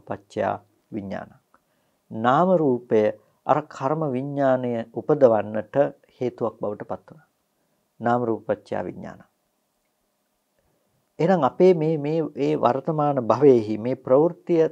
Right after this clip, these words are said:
සිද්ධ වන තැනදී හැම තැනකදීම ක්‍රියාත්මක වන යථාර්ථය හැටියට පින්නතුනි අපිට හඳුනා ගන්නට පුළුවන්කම තියෙනවා නාම රූප ප්‍රත්‍යයෙන් විඥානය උපදිනවා කියලා.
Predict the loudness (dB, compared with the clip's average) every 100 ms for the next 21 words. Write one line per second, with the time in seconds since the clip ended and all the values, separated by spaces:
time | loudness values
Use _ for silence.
0 | -4 _ -10 -4 0 0 -2 -6 -6 -6
1 | -8 -12 _ _ _ _ -4 -2 0 -2
2 | -4 -4 -4 -8 -2 4 4 4 -4 -8
3 | -6 -6 -8 -14 _ _ _ 0 2 2
4 | 0 -4 -4 -2 -2 -2 -6 -8 -8 -10
5 | -10 -10 -10 -10 -10 -10 -12 -10 -4 -2
6 | 0 -2 -4 -6 -12 -12 -8 -8 -8 -14
7 | -12 -10 -10 -12 -16 _ _ _ -4 0
8 | 0 0 0 -2 -4 -6 -6 -6 _ -6
9 | -6 -8 -8 -6 -6 -6 -8 -10 -12 -14
10 | -16 -20 -20 _